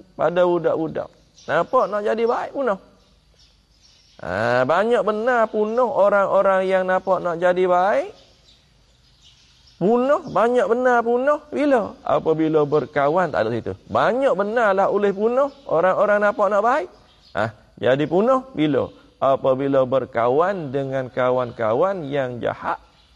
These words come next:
Jahat pada budak-budak. So, atau yang tua-tua, ha?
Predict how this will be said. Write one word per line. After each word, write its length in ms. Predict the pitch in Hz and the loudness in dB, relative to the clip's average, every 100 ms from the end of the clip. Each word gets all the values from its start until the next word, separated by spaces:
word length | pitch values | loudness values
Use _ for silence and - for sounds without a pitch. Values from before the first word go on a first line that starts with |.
| _ _ - | _ _ -6
Jahat 480 | 101 85 117 95 - | -4 -2 -4 -4 -4
pada 240 | 110 107 113 | -4 -2 -4
budak-budak. 720 | 104 101 101 80 95 92 - - _ _ _ _ _ _ _ _ | -6 -8 -10 -12 -14 -14 -16 -18 _ _ _ _ _ _ _ _
So, 160 | 185 233 _ _ _ _ - | -16 -16 _ _ _ _ -2
atau 640 | 220 233 226 - 254 247 | 2 2 2 0 2 4
yang 320 | 233 247 247 | 2 2 2
tua-tua, 800 | 220 247 247 247 254 294 403 320 247 | 0 0 2 2 0 -4 -6 -8 -8
ha? 240 | 208 349 | -10 -10